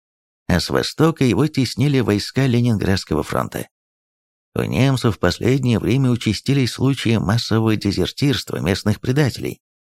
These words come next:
которые, почувствовав, что запахло жареным, стали разбегаться и прятаться по лесам в схронах. Кое-кому, конечно, удалось спрятаться, но основную массу мы все же выловили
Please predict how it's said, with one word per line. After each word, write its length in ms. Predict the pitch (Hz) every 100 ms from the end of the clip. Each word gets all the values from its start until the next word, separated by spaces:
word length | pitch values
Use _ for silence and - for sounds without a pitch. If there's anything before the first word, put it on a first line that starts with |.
| _ _ -
которые, 440 | - 151 202 202
почувствовав, 680 | - 139 - 151 - 165 -
что 180 | -
запахло 540 | 110 104 92 90 - 80
жареным, 640 | - 69 76 139 180 180 _ _ _ _
стали 340 | - - 90 90
разбегаться 680 | 95 82 127 175 175 - 71
и 80 |
прятаться 520 | 69 147 165 - - -
по 120 | 85
лесам 480 | 80 - 165 - - _
в 80 | -
схронах. 540 | - 117 71 64 - _ _ _ _ _ _ _ _ _ _
Кое-кому, 520 | 101 123 131 127 131
конечно, 460 | 123 120 120 - 120
удалось 400 | 113 120 131 -
спрятаться, 680 | - 78 - - - 67 - _ _
но 220 | - 92
основную 540 | 113 - 101 104 117 104
массу 380 | 101 104 -
мы 140 | 104 92
все 240 | - 98
же 180 | - 64
выловили 640 | - 147 147 143 147 143